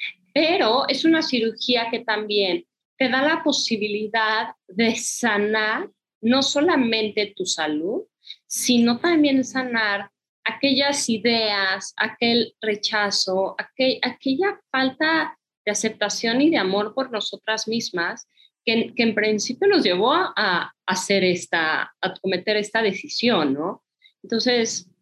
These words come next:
me acuerdo cuando yo me explanté que estaba así de, "Pati, es que no me gusta", y me decía, "Regi, pero ¿por qué estás triste? Ya eres tú".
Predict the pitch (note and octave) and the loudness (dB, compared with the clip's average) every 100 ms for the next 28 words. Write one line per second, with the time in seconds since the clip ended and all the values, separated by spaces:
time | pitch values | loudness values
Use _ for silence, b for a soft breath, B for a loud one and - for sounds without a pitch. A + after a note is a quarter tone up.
0 | _ - A3 A#3 A#3 C4 E4 C#4 G#3+ A3 | _ -4 0 2 2 4 4 4 4 2
1 | A#3 - G#3+ G#3 G#3+ G#3 G#3 G#3+ - G#3+ | 0 0 0 0 0 0 0 -4 0 0
2 | A3 G#3 - B3 B3 B3 _ G4 F#4 G4+ | 2 -2 -2 2 2 0 _ 2 2 2
3 | G#4+ E4+ F4+ F4+ G#4+ G#4+ A4 A4+ G#4 F#4+ | 2 4 4 4 2 4 4 4 4 6
4 | G#4 A4 G#4+ F#4+ E4 C#4 C#4 C#4 D4+ D4+ | 6 4 4 4 4 4 0 2 0 2
5 | F4 F#4+ G4 G4+ E4 D#4 D#4+ D#4 D#4+ D#4+ | 2 0 2 2 4 2 0 -4 -2 -4
6 | - F#4+ - - F#4+ G4 - - B3+ A3 | -2 -4 -6 -2 0 0 -2 -2 0 2
7 | C4+ D4 F4 F4+ - - E4+ B4 B4+ F4+ | 0 2 2 0 -4 2 4 6 6 4
8 | - | 0